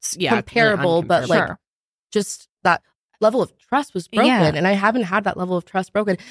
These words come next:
Speaker 2: And maybe that's, like, my naivety, but, like,
Speaker 1: No.
Speaker 4: But
Speaker 3: I
Speaker 4: you were
Speaker 3: don't think so.
Speaker 4: vulnerable, too. Like, uh, you know, when you're both leaving a relationship, it's kind of a different vibe. But then,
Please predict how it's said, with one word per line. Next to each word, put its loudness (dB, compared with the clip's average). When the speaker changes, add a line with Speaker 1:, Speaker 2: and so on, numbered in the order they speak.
Speaker 2:
And 4
maybe 4
that's, 0
like, 0
my 0
naivety, -2
but, -2
like, -2
Speaker 1:
No. -2
Speaker 4:
But -2
Speaker 3:
I 4
Speaker 4:
you 2
were 4
Speaker 3:
don't 2
think 4
so. 4
Speaker 4:
vulnerable, 2
too. 0
Like, -6
uh, -20
you 0
know, -2
when 0
you're 2
both 2
leaving 2
a 0
relationship, -4
it's -10
kind -2
of -2
a -6
different -8
vibe. 2
But -10
then, 0